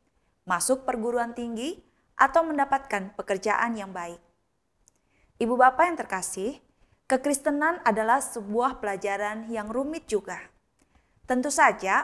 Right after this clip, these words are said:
awalnya mudah. Kita hanya perlu percaya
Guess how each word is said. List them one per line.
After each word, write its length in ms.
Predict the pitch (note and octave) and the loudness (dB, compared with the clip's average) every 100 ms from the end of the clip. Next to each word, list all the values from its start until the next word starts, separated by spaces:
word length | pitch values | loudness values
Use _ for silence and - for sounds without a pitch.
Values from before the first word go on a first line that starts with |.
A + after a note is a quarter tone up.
| - | 0
awalnya 400 | G#3 G3+ G3+ A3 | -2 -2 -4 -4
mudah. 400 | A#3+ B3+ G#3 E3 - _ _ _ _ _ | -4 -2 -4 -4 -14 _ _ _ _ _
Kita 240 | G3+ G3 C4+ | -2 2 2
hanya 240 | C4 A#3 | 0 -2
perlu 320 | A#3 A#3+ B3 | -4 -4 -4
percaya 640 | - A#3+ - D#4+ D#4+ A3+ | -8 -8 2 4 4 2